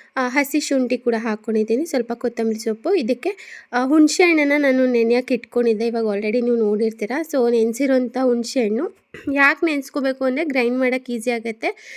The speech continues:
ಹಾರ್ಡ್ ಅಂತ ಅನ್ಸಲ್ಲ, ಅದಕ್ಕೋಸ್ಕರ. So ಇದಕ್ಕೆ ಸ್ವಲ್ಪ ನೀರು ಹಾಕ್ಕೊಂಡು, ಆ, ನೀವು ಹುಳಿ ನೀರೇ ಹಾಕೋಬೋದು ಅಥವಾ ನಾರ್ಮಲ್ ಪ್ಲೇನ್ ವಾಟರ್ ಕೂಡ ಹಾಕೋಬೋದು. ಬೇಳೆ ಸಾಂಬಾರ್ ಪುಡಿ ಒಂದು ಐದರಿಂದ ಆರು ಚಮಚದಷ್ಟು ಯೂಸ್ ಮಾಡಿದ್ದೀನಿ.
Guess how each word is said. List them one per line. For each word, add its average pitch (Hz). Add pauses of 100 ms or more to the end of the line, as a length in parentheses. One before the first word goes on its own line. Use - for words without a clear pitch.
(200)
ಹಾರ್ಡ್ 285
ಅಂತ 254
ಅನ್ಸಲ್ಲ, 220
ಅದಕ್ಕೋಸ್ಕರ. 226 (520)
So 285
ಇದಕ್ಕೆ 320
ಸ್ವಲ್ಪ 277
ನೀರು 285
ಹಾಕ್ಕೊಂಡು, 233 (280)
ಆ, 247 (480)
ನೀವು 277
ಹುಳಿ 311
ನೀರೇ 294
ಹಾಕೋಬೋದು 247
ಅಥವಾ 359
ನಾರ್ಮಲ್ 240
ಪ್ಲೇನ್ 240
ವಾಟರ್ 226
ಕೂಡ 220
ಹಾಕೋಬೋದು. 214
ಬೇಳೆ 285
ಸಾಂಬಾರ್ 262
ಪುಡಿ 233
ಒಂದು 254
ಐದರಿಂದ 254
ಆರು 233
ಚಮಚದಷ್ಟು 233
ಯೂಸ್ 226
ಮಾಡಿದ್ದೀನಿ. 214